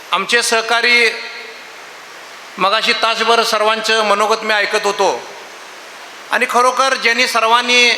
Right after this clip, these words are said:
एकमुखानं संजयदादा कांबळे यांच्या पाठीशी,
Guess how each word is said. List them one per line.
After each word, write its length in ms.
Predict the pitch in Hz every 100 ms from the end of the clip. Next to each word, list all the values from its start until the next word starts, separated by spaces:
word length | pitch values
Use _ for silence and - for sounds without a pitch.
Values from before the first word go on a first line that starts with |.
| - - - - -
एकमुखानं 880 | 214 233 233 226 233 233 233 226 - - - - - - - -
संजयदादा 540 | - 208 214 226 220 220
कांबळे 320 | 220 208 220
यांच्या 240 | 220 214 220
पाठीशी, 600 | 220 196 226 226 226